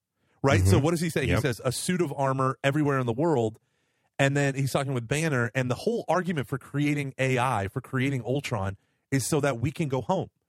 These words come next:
Speaker 1: so that we don't need this. And then when someone challenges him on it, I think it was Captain America, he's like, you know, "A suit of armor all over the world." And then someone says, "That sounds like a very cold world." And he says,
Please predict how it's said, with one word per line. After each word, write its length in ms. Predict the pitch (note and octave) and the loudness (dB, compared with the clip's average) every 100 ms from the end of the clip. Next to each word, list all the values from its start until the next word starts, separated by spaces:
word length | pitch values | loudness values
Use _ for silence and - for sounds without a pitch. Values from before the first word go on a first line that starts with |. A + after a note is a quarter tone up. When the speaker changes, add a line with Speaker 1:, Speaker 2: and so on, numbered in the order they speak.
| _ _ | _ _
Speaker 1:
so 140 | F#3 | 0
that 60 | F3 | 2
we 60 | F#3 | 2
don't 300 | F#3+ D3+ D#3+ | 0 -4 -4
need 320 | G3+ G#3+ A2 | -4 -6 -8
this. 440 | - - - - - _ _ _ - | -12 -12 -18 -18 -20 _ _ _ -2
And 120 | C#3+ | 2
then 140 | E3 E3+ | 4 2
when 220 | D3+ C3+ | 0 -2
someone 340 | - D#3 C#3+ | -2 0 0
challenges 540 | - E3 A3 F3 A#2+ G#2+ | -2 -4 -2 -2 0 0
him 140 | G#2 | 0
on 180 | G2+ G#2 | 0 -2
it, 100 | G#2+ | -2
I 60 | A#2 | -4
think 160 | C#3 | -2
it 40 | C3+ | -4
was 100 | - | -2
Captain 260 | A#2+ A2+ | -4 -2
America, 400 | G#2+ C#3+ C3 G#2+ | 0 0 -2 -2
he's 140 | G#2 G2 | -2 -2
like, 220 | G#2 - _ _ _ _ | -2 -4 _ _ _ _
you 100 | B2+ | 0
know, 140 | A2+ | 2
"A 60 | A2+ | 2
suit 260 | - E3 C#3+ | 0 0 2
of 100 | B2+ | 2
armor 300 | B2+ B2 A#2 | 2 2 2
all 260 | A#2 A#2+ | 2 2
over 140 | A#2+ A2 | 2 -2
the 80 | |
world." 500 | A2 F3 D#3+ B2+ A2+ - _ _ _ - | 0 0 2 2 0 -8 _ _ _ -4
And 140 | B2 | 0
then 120 | B2 | 0
someone 200 | A2+ C3 | 0 -2
says, 140 | A2+ A#2 | 0 0
"That 140 | A#2+ | 0
sounds 180 | C#3 A#2 | 0 0
like 100 | A2+ | 0
a 60 | |
very 220 | A2 A2+ A2 | 2 2 0
cold 280 | B2 G2+ | 0 0
world." 320 | A2+ C3 G#2 G2+ | 0 2 0 -2
And 100 | G#2 | -6
he 80 | G2+ | -4
says, 220 | G#2+ | -4